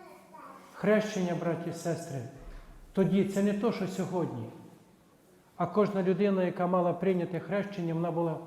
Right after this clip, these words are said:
повинна покаятися в своїх гріхах, змінити своє життя. І написано, що Іоанн Хреститель носив одежу з шкіри, і пояс мав також.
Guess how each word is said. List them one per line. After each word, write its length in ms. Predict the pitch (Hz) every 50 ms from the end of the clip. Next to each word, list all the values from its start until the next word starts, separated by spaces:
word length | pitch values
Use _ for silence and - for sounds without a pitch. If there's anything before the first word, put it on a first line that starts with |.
| - - -
повинна 360 | - 170 165 180 175 165 156
покаятися 880 | - - 160 - - 170 160 156 147 143 - - 139 - - - 120 110 - - - - - - - - - - - - - - - - _ _ _ -
в 60 | -
своїх 360 | - 175 165 180 175 - -
гріхах, 360 | 151 165 - - 170 156 127 107 - - - - - - -
змінити 720 | 151 139 127 156 180 196 196 202 220 214 202 208 190 165
своє 320 | - - - 160 156 151 135
життя. 340 | 123 151 139 - 151 120 101 - - - - - - - - - - - - - - - - - - - - - _ -
І 80 | 202
написано, 600 | 214 220 220 220 269 247 - - 226 220 214 196
що 200 | - - - 208
Іоанн 340 | 202 202 208 214 208 202 202
Хреститель 600 | - 190 190 180 - - 226 233 226 - 202 180
носив 580 | 175 180 185 180 185 - 196 202 196 185 160 131 - - - - - - - - - - - - -
одежу 580 | 185 190 165 147 202 202 202 190 151 120 135 127 113 107 - - - - - - - - - - - - - - - - - _ - - - - - - -
з 200 | - 156 143 170
шкіри, 640 | 156 - - - - 208 220 226 220 196 160 131 113 110 - - - - - - - - - -
і 100 | 220 208
пояс 560 | 214 - 208 220 226 220 214 202 180 - -
мав 420 | 185 185 185 165 143 131 - - -
також. 420 | 196 190 165 139 - - 120 117